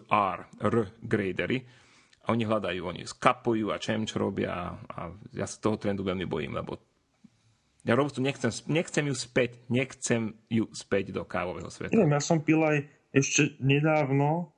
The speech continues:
Speaker 2: z jednej nemenovanej v podstate lokálnej pážarne Zmes, kde sa chválili, ako konečne našli výberovú robustu. Ako neviem, na, na čo to piť, keď to nemá nejakú extra úžasnú chuť,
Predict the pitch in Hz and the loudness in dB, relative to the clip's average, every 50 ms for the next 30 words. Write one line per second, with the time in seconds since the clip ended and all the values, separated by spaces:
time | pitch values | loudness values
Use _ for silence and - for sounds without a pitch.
0 | _ _ _ _ _ _ _ _ _ _ _ _ _ - - 117 123 127 131 135 | _ _ _ _ _ _ _ _ _ _ _ _ _ -10 -4 0 2 2 4 2
1 | 135 131 127 131 131 135 131 131 135 131 135 131 131 131 131 127 127 127 127 127 | 2 0 0 0 0 0 0 0 2 2 2 2 2 0 0 0 0 0 -2 -2
2 | 127 131 - _ - - - - - 147 135 - 135 127 131 127 123 - 139 135 | -4 -8 -12 _ 4 4 4 4 2 0 2 2 4 4 4 4 2 2 4 4
3 | 135 135 131 123 - 131 131 131 131 135 131 131 131 123 120 131 131 131 135 131 | 4 4 2 2 2 2 2 4 4 2 2 2 2 2 2 2 2 2 2 0
4 | 127 131 135 - 131 131 127 127 123 127 127 127 120 - _ _ _ _ - - | -2 -6 -10 -4 2 4 4 4 4 4 0 -2 -4 -8 _ _ _ _ -20 -20
5 | - - _ _ _ - - 135 - - 127 131 131 135 139 139 135 139 135 127 | -20 -20 _ _ _ 0 0 0 2 2 4 4 6 4 4 4 4 2 0 0
6 | - - - 147 143 139 135 131 - - 139 131 127 131 131 - - 123 127 131 | -2 0 2 4 4 4 4 2 0 -2 0 0 0 0 0 -2 -2 -2 0 2
7 | 123 131 131 131 131 131 127 123 123 123 120 131 143 139 - - - 165 175 180 | 2 4 4 4 2 2 2 2 2 2 2 2 0 0 0 2 4 4 4 2
8 | 175 - _ _ _ _ _ _ _ _ _ _ _ - - _ _ _ _ _ | -2 -6 _ _ _ _ _ _ _ _ _ _ _ -20 -20 _ _ _ _ _
9 | _ _ _ _ _ _ - 139 139 - 165 196 208 160 233 - - 139 139 - | _ _ _ _ _ _ 0 2 4 6 6 6 4 2 2 0 -2 -2 -2 0
10 | - 135 147 160 - 233 220 - 208 196 - - 131 160 180 - - - _ _ | 2 2 2 4 2 0 0 2 0 2 2 2 0 0 0 -4 -8 -16 _ _
11 | _ - - - 143 135 135 147 156 156 143 135 131 131 135 139 135 - 131 131 | _ -2 0 2 2 2 2 2 2 2 2 0 0 0 0 0 0 0 0 0
12 | 135 - - - 135 131 123 127 127 127 131 127 - 131 127 117 - - 120 123 | 0 -2 -2 0 2 4 4 4 4 2 0 -2 -2 -2 -4 -2 2 2 2 2
13 | 123 - - | 2 -2 -10